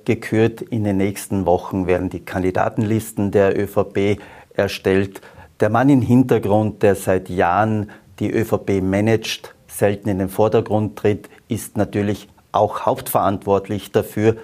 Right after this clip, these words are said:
dass alles klappt. Martin Malaun, Parteimanager seit zweitausendelf, aber schon davor unter Wendelin Weingartner Anfang der neunzehnhundertneunziger Jahre aktiv in der Ö V P als Organisationsreferent,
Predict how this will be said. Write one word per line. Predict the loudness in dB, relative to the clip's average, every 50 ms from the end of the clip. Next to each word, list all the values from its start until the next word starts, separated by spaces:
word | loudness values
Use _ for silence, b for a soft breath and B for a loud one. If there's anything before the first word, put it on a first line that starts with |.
| B
dass | B -2 0 2
alles | 2 0 2 0 -2 -6 -4
klappt. | -2 0 0 0 0 -4 -14 -20 B B B B B B B B B -2
Martin | 0 0 2 2 4 4
Malaun, | 4 6 6 4 4 4 4 2 0 -4 -6 -4 -4
Parteimanager | -4 0 2 2 2 4 2 2 4 2 0 0 2 2 2 2 2 0
seit | -6 -2 0 0 0 0 -2
zweitausendelf, | 0 0 0 0 2 0 -2 -2 -2 -6 -8 -4 -2 0 0 0 0 -4 -6 -6 -4
aber | -2 0 0 0
schon | 0 0 0 2
davor | 0 0 0 0 0 2 4 4 4 2 -2 -6 -16 _
unter | -6 -4 -4 -2 0 0 0
Wendelin | 0 0 0 2 0 0 0 0 0
Weingartner | 0 0 0 0 2 2 2 2 0 0 0 2 2 2 0 -2
Anfang | -4 -4 -4 -2 -2 -2 -2 2
der | 0 0
neunzehnhundertneunziger | 2 2 0 0 0 -2 -2 0 2 2 2 2 0 -2 -4 -6 -12 -18 -10 -4 -2 2 2 2 4
Jahre | 4 4 4 4 4 4 2 2 B B B B B B B
aktiv | B -2 -2 -2 0 4 4 4 4 6 4
in | 4
der | 6 6
Ö | 6 6 4
V | 4 2 0
P | 2 2 4 6 6
als | 6 4 2 2
Organisationsreferent, | 0 2 2 0 -2 0 0 -2 -2 2 2 2 2 2 0 0 2 2 2 2 2 0 2 2 0 0 0 0 -2 -4 -8